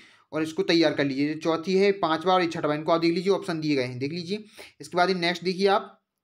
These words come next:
नेक्स्ट है ये आपका, ठीक है, उसको देखते जाइए आप। इसके बाद देखिए, हमारा जो दूसरा क्वेश्चन है वो है सही विकल्प चुनकर लिखिए, सही विकल्प चुनकर लिखना है हमारा। तो देख लीजिए, इसमें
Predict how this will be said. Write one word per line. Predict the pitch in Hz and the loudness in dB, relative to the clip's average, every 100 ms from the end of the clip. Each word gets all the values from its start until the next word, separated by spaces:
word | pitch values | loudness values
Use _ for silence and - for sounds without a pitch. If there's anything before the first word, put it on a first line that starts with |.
| _ | _
नेक्स्ट | 147 165 165 | -6 -4 -2
है | 175 | 0
ये | 160 | 2
आपका, | 139 - | 2 0
ठीक | 170 | -4
है, | 233 | 0
उसको | 175 - 196 | -2 0 -2
देखते | 170 165 | 0 -2
जाइए | 143 131 | -2 0
आप। | 120 120 - - - | -2 -6 -12 -20 -14
इसके | - | -2
बाद | 190 | 0
देखिए, | 180 190 208 233 | 2 0 0 -4
हमारा | 175 180 | 0 2
जो | 180 | 2
दूसरा | 160 175 202 | -2 -2 0
क्वेश्चन | 196 190 190 | 0 0 0
है | 190 | 0
वो | 185 | 0
है | 180 | 0
सही | 180 180 | -2 -2
विकल्प | 170 175 175 | 0 -2 -2
चुनकर | 170 170 | -2 -4
लिखिए, | 170 196 196 196 - - _ | -2 -4 -6 -10 -20 -20 _
सही | - 170 | -6 -4
विकल्प | 175 190 190 | 0 0 0
चुनकर | 196 185 | -2 -2
लिखना | 185 190 | 0 0
है | 190 | 0
हमारा। | 190 185 | -2 -2
तो | |
देख | 165 175 | -4 -6
लीजिए, | 185 196 - - | -4 -6 -8 -12
इसमें | 180 190 | -6 -6